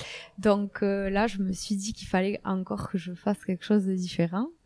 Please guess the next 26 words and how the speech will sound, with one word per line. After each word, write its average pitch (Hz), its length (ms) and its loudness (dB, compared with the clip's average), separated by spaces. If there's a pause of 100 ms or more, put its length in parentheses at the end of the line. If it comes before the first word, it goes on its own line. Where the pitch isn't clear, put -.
(540)
Et, 196 300 0
euh, 190 160 -2
surtout, - 540 -6
ben, 190 440 0
là, 214 120 -2
j'ai 202 180 -6
découvert 190 480 0
qu'en 185 180 0
fait, - 220 0
on 180 140 4
pouvait 185 400 -2
faire - 400 -6
un 190 260 4
an 208 220 4
en 185 180 2
entreprise 175 720 -4 (420)
et 202 280 0
un 180 220 -4
an 196 360 0
à 196 120 2
l'étranger. 196 560 2 (640)
Donc, 202 280 2
on 196 160 4
a 196 120 0
saisi 202 640 -2
l'opportunité, 190 960 2